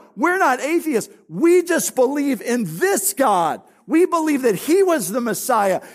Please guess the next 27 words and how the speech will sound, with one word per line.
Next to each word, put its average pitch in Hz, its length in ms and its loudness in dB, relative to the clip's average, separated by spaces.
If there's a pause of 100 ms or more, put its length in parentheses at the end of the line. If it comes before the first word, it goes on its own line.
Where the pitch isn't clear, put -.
He 370 200 4
was 359 260 2
the 269 120 -2
Son 277 360 0
of 220 80 0
the 208 120 0
living 208 280 0
God. 185 220 0 (200)
He 370 280 2
died, 262 500 2
but 208 160 2
he 277 240 -2
rose 214 520 0
again. 254 680 -2 (1040)
And 165 140 -2
that's 233 200 2
why 208 140 2
we're 190 160 0
here." 247 460 -4 (1900)
And 143 100 -8
so 180 100 4
this 220 240 2
is 147 140 -2
really 196 520 -8
an 151 80 -6
important 143 500 -10
conversation. 120 880 -12